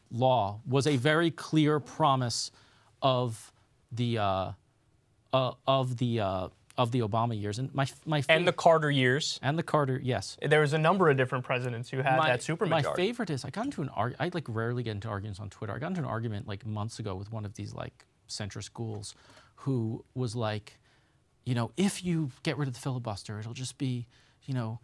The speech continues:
Speaker 1: if you elect Republicans, like," and they gave the example, like, "Roe v. Wade would be law, and if you elect the Democrats, uh, Roe v. Wade would be eliminated. If you elect the Democrats, Roe v. Wade would be law." And I was like, "That's good."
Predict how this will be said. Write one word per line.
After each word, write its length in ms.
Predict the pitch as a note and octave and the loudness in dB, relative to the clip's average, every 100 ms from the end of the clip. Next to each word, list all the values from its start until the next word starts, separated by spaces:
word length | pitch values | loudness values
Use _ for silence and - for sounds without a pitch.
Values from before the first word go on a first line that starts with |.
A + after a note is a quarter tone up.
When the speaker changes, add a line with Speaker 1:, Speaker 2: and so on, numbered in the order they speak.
| _ | _
Speaker 1:
if 160 | C#3 B2 | -8 -4
you 80 | C3 | -2
elect 240 | A#2+ - | -2 -4
Republicans, 640 | C#3+ - D#3+ E3+ A2+ G#2+ G#2+ | -4 -2 -4 -2 -4 -6 -4
like," 260 | G#2 - - _ | -6 -6 -16 _
and 80 | B2+ | -2
they 60 | B2+ | -2
gave 260 | - C3 | 0 -2
the 80 | C3 | -2
example, 240 | B2 B2+ G#2+ | -4 -6 -6
like, 120 | G#2 | -4
"Roe 180 | A2+ C#3 | -2 -2
v. 140 | C3+ | -2
Wade 260 | B2+ C3 B2+ | -2 -2 -4
would 100 | B2 | -4
be 140 | B2 | -4
law, 300 | B2 G3 C#3 | 0 2 2
and 80 | G2 | -2
if 140 | G#2+ A#2+ | -6 -6
you 80 | |
elect 200 | A#2 C3 | -6 -6
the 60 | - | -6
Democrats, 640 | A#2+ A3+ G#3 B2 A#2 C3 - | -6 -6 -6 -6 -4 -6 -6
uh, 120 | C#3 C#3+ | -6 -2
Roe 220 | D3+ E3+ | 0 2
v. 120 | C#3+ | 0
Wade 80 | D3+ | 0
would 60 | |
be 80 | B2+ | 0
eliminated. 400 | C#3 F3 D#3 A#2 | 2 2 0 0
If 80 | G#2 | -2
you 60 | C#3 | -2
elect 180 | B2 | -2
the 40 | E3+ | -4
Democrats, 380 | G#3 D3 C3 C3+ | -2 -2 -4 -2
Roe 80 | |
v. 80 | B2+ C#3 | -2 0
Wade 60 | |
would 140 | C3+ A#2+ | -2 -2
be 80 | B2+ | -2
law." 280 | D3 A#2 G2+ - _ _ _ _ | 0 0 -2 -14 _ _ _ _
And 80 | C#3+ | -2
I 40 | |
was 100 | E3+ | -2
like, 100 | G3 | -2
"That's 180 | G3+ A#3 | -4 -6
good." 420 | - E3+ A#3+ D3 | -4 0 0 0